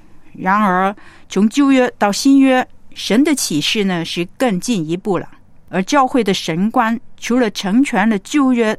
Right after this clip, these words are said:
的独一真神的神观，也包括了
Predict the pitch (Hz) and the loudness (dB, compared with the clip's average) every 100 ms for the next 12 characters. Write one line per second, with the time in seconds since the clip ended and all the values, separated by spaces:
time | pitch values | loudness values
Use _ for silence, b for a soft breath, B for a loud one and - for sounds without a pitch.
0 | - 196 - 190 247 262 277 269 - 170 | -4 -6 -4 0 0 0 2 2 0 -2
1 | 208 175 - 165 196 196 185 b b b | -2 -2 -4 -6 -2 -2 -4 b b b
2 | b - 156 - 233 277 - 226 170 | b -8 -4 0 0 2 0 0 0